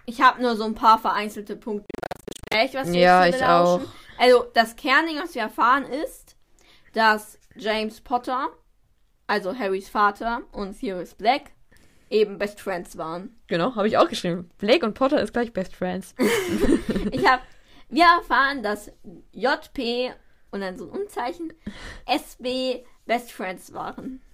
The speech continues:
Speaker 2: Ja.
Speaker 1: Klasse.
Speaker 2: Ja, und dann
Speaker 1: Genau. Wir erfahren nämlich, dass, ähm,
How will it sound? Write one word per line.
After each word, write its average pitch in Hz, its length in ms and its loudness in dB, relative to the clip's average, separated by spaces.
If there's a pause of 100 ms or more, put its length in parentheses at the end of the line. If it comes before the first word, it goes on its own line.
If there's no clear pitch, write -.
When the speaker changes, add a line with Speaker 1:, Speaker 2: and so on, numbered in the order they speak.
(360)
Speaker 2:
Ja. 196 240 0 (1300)
Speaker 1:
Klasse. - 420 -14 (120)
Speaker 2:
Ja, 165 180 0
und 170 160 0
dann 175 260 0
Speaker 1:
Genau. 185 300 -16 (340)
Wir 247 100 4
erfahren 269 460 4
nämlich, 247 380 -2
dass, - 500 -2
ähm, 196 440 -8